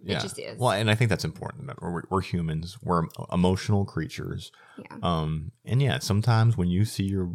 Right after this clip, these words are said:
Speaker 1: your wife or your husband doing something intimate with another person,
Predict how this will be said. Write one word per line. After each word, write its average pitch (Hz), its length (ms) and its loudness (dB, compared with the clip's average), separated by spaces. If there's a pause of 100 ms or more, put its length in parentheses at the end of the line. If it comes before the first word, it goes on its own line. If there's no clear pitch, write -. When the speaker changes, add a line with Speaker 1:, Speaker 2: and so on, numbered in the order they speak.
(140)
Speaker 1:
your 87 160 -4
wife 80 460 -4
or 82 80 -2
your 80 160 -4
husband 85 440 -2
doing 85 340 -2
something 87 520 -2
intimate 80 540 -2
with 82 160 -4
another 76 280 -2
person, - 640 -6